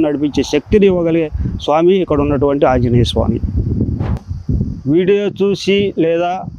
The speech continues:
మీకు తెలిసి ఈ గుడి దగ్గర కనుక వచ్చినట్లయితే,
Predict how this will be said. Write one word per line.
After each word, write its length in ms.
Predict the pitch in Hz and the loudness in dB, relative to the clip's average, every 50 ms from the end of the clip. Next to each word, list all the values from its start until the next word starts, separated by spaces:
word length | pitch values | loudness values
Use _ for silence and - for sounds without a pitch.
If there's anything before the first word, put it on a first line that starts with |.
| - - 160 | -4 -2 0
మీకు 200 | 156 156 143 160 - - | 0 2 0 -2 0 0
తెలిసి 300 | 156 160 160 - 185 190 190 196 180 - - - - - 160 | 0 0 0 2 2 2 2 0 -2 -6 -12 -10 -4 -2 0
ఈ 40 | 156 143 127 | 0 0 2
గుడి 180 | 147 151 165 175 165 165 - - - - _ - 156 | 2 2 2 0 0 -2 -8 -14 -20 -16 _ -4 -4
దగ్గర 200 | 151 143 139 151 151 139 | -2 0 0 0 0 -2
కనుక 160 | 147 143 127 123 117 | -2 -2 -4 -4 -4
వచ్చినట్లయితే, 760 | - - 139 131 127 117 - 120 110 110 120 - 135 135 | -2 0 0 0 -2 -4 -6 -6 -4 -2 -2 0 0 0